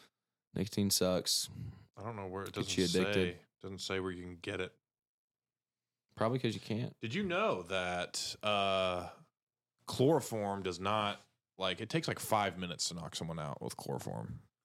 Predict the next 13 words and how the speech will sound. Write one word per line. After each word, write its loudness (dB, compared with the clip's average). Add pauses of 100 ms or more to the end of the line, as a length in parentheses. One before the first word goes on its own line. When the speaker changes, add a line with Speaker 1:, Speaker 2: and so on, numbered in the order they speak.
(200)
Speaker 2:
not, 2
like, 2 (380)
three 4
seconds -4
like -6
it -14
shows -4
in -8
the -8
movies? -6 (1160)
Speaker 1:
I -4
saw 6
that. -2